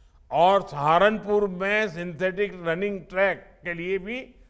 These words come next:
मदद दी गई है। आने वाले समय में खेलो इंडिया प्रोग्राम के तहत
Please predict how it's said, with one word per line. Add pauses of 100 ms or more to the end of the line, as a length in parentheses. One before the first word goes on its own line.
(140)
मदद
दी
गई
है। (1000)
आने
वाले
समय
में (640)
खेलो
इंडिया
प्रोग्राम
के
तहत